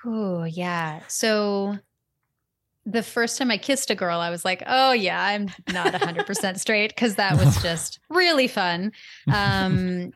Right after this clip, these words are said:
Speaker 2: <laughs>
Speaker 1: but there was also a little bit of revisionist history that went on where, like, once that door was opened, I started looking through my whole past and thinking,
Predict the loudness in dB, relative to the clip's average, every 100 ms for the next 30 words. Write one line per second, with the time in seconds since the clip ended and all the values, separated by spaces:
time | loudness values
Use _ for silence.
0 | _ _ -6 0 0 2 2 2 0 -2
1 | 0 -2 -2 -2 0 -2 -2 -2 0 -2
2 | -2 -4 -6 -6 -6 -2 0 0 0 -2
3 | 0 0 0 0 -2 -2 0 -2 -2 -2
4 | 0 0 -2 -4 -12 _ _ _ _ _
5 | -4 2 2 2 2 0 0 -2 -2 -6
6 | -4 -4 -4 -4 -4 -4 -6 -6 -6 -4
7 | -2 0 0 -2 -2 0 0 -2 -6 -4
8 | -4 -4 -4 -4 -4 -4 -6